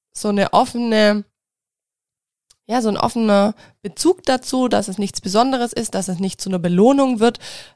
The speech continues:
sondern einfach, dass es ganz normal auch Nahrungsmittel sind und Süßigkeiten halt natürlich dann schon eine Ausnahme sind, das ist ganz klar, aber jetzt nicht irgendwie, ja, zu einer Belohnung eingesetzt wird. Ich find,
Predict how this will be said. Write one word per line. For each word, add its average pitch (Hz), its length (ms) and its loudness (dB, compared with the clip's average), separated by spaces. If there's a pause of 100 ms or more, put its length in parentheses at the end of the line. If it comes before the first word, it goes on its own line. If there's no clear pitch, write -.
sondern 196 480 2 (100)
einfach, 196 460 -2
dass 180 200 -6
es 165 120 -10
ganz 202 380 0
normal 180 440 -2
auch - 220 -8
Nahrungsmittel 220 720 0
sind 208 320 0 (640)
und - 320 -8
Süßigkeiten 208 760 0
halt 190 180 0
natürlich 190 440 -2
dann 175 180 -2
schon 196 220 0
eine 175 100 0
Ausnahme 214 520 0
sind, 196 200 -6
das 175 160 -8
ist - 120 -12
ganz 165 260 -8
klar, 180 440 0
aber 170 360 -2 (480)
jetzt 185 340 -6
nicht 190 360 -4
irgendwie, 185 760 -2 (540)
ja, 147 260 -12 (200)
zu 233 120 -2
einer 226 100 2
Belohnung 156 420 -2
eingesetzt - 640 -14
wird. - 280 -12 (460)
Ich - 140 -18
find, 220 280 0